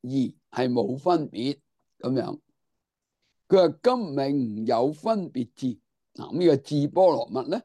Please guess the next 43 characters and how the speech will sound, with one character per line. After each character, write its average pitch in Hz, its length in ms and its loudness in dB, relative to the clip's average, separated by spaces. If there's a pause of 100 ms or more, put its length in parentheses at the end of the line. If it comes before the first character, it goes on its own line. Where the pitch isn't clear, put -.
(340)
係 135 220 -4
從 110 260 -8
有 123 360 0
分 208 360 -4
別 139 240 -8 (300)
嗰 160 160 4
邊 165 140 2
去 131 220 2
強 110 300 -6 (120)
調 139 340 6
嘅。 147 220 2 (520)
啊， - 160 -6 (360)
咁 226 200 2
由 156 260 4
於 226 240 0
有 160 220 6
分 220 380 -2
別， 151 280 2 (500)
咁 175 160 -6
所 139 200 2
以 170 160 0
咪 139 120 -4
屬 120 160 -8
於 151 120 0
後 123 300 -6
得 170 160 -2
智 - 260 -8
所 127 180 -2
攝 151 200 -4
咯， 196 260 -2 (180)
呢 170 120 -2
度 139 100 0
裏 117 140 -6
面 123 160 -6
屬 120 160 -14
於 170 260 0 (260)
咁 120 120 -2
樣。 - 240 -4 (720)
佢 226 140 6
話 - 60 0
何 127 200 0
以 151 160 0
故？ 175 300 2